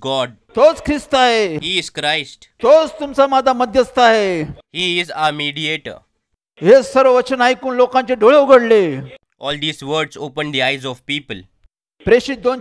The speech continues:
Speaker 2: छत्तीस प्रमाणे
Speaker 1: Like Acts two thirty-six,
Speaker 2: त्या लोकांचे डोळे उघडले.
Speaker 1: the eyes of people were opened.
Speaker 2: देवाच्या वचनाने त्यांचे डोळे उघडून गेले.
Speaker 1: God's words opened their eyes.
Speaker 2: ज्या येशूला ते विरोध करत होते,
Speaker 1: The people who opposed Jesus,
Speaker 2: ज्या येशूचे ते अविश्वास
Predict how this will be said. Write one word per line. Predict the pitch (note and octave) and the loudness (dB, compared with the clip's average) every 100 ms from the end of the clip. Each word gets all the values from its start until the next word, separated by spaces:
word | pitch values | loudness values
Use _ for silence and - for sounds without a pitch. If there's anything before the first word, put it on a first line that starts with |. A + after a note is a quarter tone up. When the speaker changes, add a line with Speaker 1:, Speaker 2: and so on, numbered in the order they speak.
| - | -4
Speaker 2:
छत्तीस | A#3 C4+ | -6 -8
प्रमाणे | - B3 D#4+ C#4+ A3+ F3+ D#3+ | -2 2 2 0 -4 -8 -8
Speaker 1:
Like | A#2+ C3+ - D3 | -6 -8 -4 -6
Acts | D#3+ - - | -6 -14 -14
two | F#3 | -12
thirty-six, | D#3+ C3+ B2 - D#3 - - - | -8 -6 -8 -10 -14 -14 -18 -2
Speaker 2:
त्या | A#3 | 0
लोकांचे | A#3 A#3 A#3+ B3 B3+ | 2 0 0 -4 -2
डोळे | A#3 B3+ | 4 6
उघडले. | A#3+ G3+ E4+ D#4+ B3 F3+ D3+ | 6 6 6 6 4 2 -4
Speaker 1:
the | C#3 C#3 | -8 -4
eyes | D3+ E3+ E3 | -2 -2 -6
of | D#3 E3+ | -10 -12
people | E3+ E3 | -10 -8
were | D3+ D3+ E3 | -6 -4 -4
opened. | - A#2+ | -6 -6
Speaker 2:
देवाच्या | D#3+ A#3+ C4 B3 A#3 | 0 0 0 -2 -2
वचनाने | A#3+ B3+ B3+ | -2 -4 -6
त्यांचे | B3+ B3 | -6 -4
डोळे | A#3+ B3+ | 2 4
उघडून | B3 G3 D4 F#4 | 4 2 0 2
गेले. | D#4 B3 G3+ D#3+ | 2 4 0 -4
Speaker 1:
God's | D3 C#3 C#3 D3 C#3 | -10 -8 -6 -8 -10
words | D#3 E3 - | -8 -8 -10
opened | D#3+ D3 D3+ | -14 -10 -10
their | C#3+ B2 B2+ | -6 -4 -4
eyes. | C3+ A2 - - | -6 -12 -20 2
Speaker 2:
ज्या | G#3+ A#3+ | 2 4
येशूला | A#3+ B3+ C4+ | -2 -2 -2
ते | C4 B3+ | 0 0
विरोध | A#3 D#4+ | 2 0
करत | - D4 | 0 2
होते, | B3+ A3+ A3 F#3 D#3 | 2 0 -2 -4 -6
Speaker 1:
The | D#3 - B2+ | -12 -18 -10
people | E3+ F3+ F3 | -8 -8 -8
who | D3 D3 | -8 -6
opposed | C3+ C3 D#3 B2 G#2+ | -6 -6 -8 -8 -12
Jesus, | A2+ A#2+ D#3+ - - | -14 -12 -12 -8 0
Speaker 2:
ज्या | A#3+ | 0
येशूचे | B3 B3 B3+ C4 | 0 -6 -8 -8
ते | A3+ | 0
अविश्वास | B3+ A#3 A#3+ - D#4 | 2 2 -2 2 2